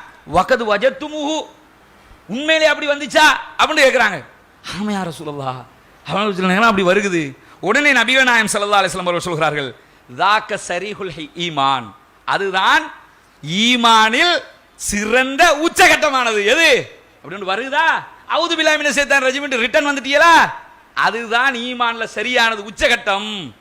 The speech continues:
அங்கிட்டு போயிட்டியே, ஒரு நூலுக்குள்ள உள்ளது எப்படி இருக்கனே, அப்படி அந்த, அந்த மூங்கில் கம்பை வச்சுக்கிட்டு கைத்துல நடக்கிற மாதிரி வேலை, மூங்கில் கொஞ்சம் அன்பேலன்ஸ் ஆயிடுச்சே கீழே விழுந்துருவோம். அது மாதிரி இப்படி என்ன வருதா?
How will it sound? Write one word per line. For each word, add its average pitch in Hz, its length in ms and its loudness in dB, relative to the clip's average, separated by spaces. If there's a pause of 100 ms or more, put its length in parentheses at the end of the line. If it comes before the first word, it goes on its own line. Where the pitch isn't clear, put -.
(540)
அங்கிட்டு 220 380 -2
போயிட்டியே, 254 440 4 (640)
ஒரு 196 160 -2
நூலுக்குள்ள 262 500 0 (100)
உள்ளது 247 260 2 (560)
எப்படி 220 260 -2
இருக்கனே, 262 320 2 (640)
அப்படி 180 360 0
அந்த, 226 160 2
அந்த 214 160 2
மூங்கில் 240 400 -2
கம்பை 247 280 0
வச்சுக்கிட்டு 233 520 0 (320)
கைத்துல 277 360 -2
நடக்கிற 254 340 0
மாதிரி 269 280 2
வேலை, 240 240 2 (400)
மூங்கில் 254 380 -2
கொஞ்சம் 285 420 0
அன்பேலன்ஸ் 277 600 2
ஆயிடுச்சே 277 420 2
கீழே 302 240 4
விழுந்துருவோம். 220 360 -4 (480)
அது 285 240 0
மாதிரி 294 240 4
இப்படி 254 160 -2
என்ன 254 260 0
வருதா? 294 300 4